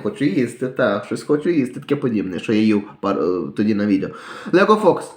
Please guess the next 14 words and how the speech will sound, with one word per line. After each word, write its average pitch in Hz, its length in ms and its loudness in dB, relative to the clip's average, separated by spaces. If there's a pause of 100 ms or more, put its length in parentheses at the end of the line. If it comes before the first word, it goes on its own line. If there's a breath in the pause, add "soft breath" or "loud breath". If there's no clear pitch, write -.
(1120)
Але 151 160 6
ти 196 120 6
все 196 200 4
рівно 185 280 4
можеш 151 260 2
перевірити, 147 500 6
чи 143 160 -2
буде 175 260 4
тобі 170 240 0
погано 165 400 4
від 151 220 0
булки 160 280 2
з 147 40 -8
сосискою 143 600 2